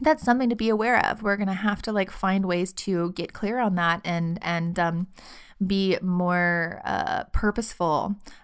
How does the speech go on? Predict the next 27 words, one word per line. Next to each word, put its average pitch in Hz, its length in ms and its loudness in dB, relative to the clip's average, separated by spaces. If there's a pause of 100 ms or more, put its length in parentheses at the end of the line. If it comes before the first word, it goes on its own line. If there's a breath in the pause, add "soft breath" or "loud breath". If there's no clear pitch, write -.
(100)
um, 175 640 2 (380 soft breath)
uh, 180 240 0
and 180 160 2
intentional 180 920 -2
with, 170 920 -6
um, 202 460 -6 (680)
uh, 110 300 -4
channeling, 208 680 2
channeling 254 440 2
that - 140 -2
Mars 165 340 -2
energy 175 480 -8 (280 soft breath)
to 226 280 -2
get 214 160 -2
what 214 120 -2
we 214 120 0
want 202 340 0
or 175 180 -2
to 165 380 -4
decide 165 540 -4
what - 80 -6
we 190 80 -4
want 175 220 -4
in 202 60 -4
the 196 60 -4
first - 340 -8
place. - 440 -12